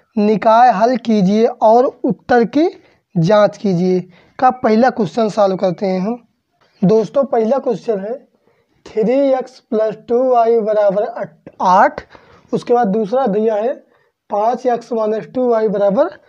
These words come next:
सोलह। तो इसको मान लेते हैं समीकरण फर्स्ट, इसको मान लेते हैं समीकरण सेकंड। अब फिर देखते हैं, अब इसमें वाई,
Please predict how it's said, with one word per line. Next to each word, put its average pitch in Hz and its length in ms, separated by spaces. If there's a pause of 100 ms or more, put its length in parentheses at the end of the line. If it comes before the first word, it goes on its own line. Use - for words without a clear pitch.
(160)
सोलह। 190 560 (400)
तो 247 60
इसको 240 200
मान 240 180
लेते 240 240
हैं 247 100
समीकरण 240 520 (680)
फर्स्ट, - 440 (760)
इसको 226 200
मान 233 180
लेते 233 220
हैं 240 100
समीकरण 240 500 (500)
सेकंड। 190 720 (2500)
अब 240 100
फिर 269 120
देखते 247 320
हैं, 277 500 (560)
अब 226 220
इसमें 247 280
वाई, 240 260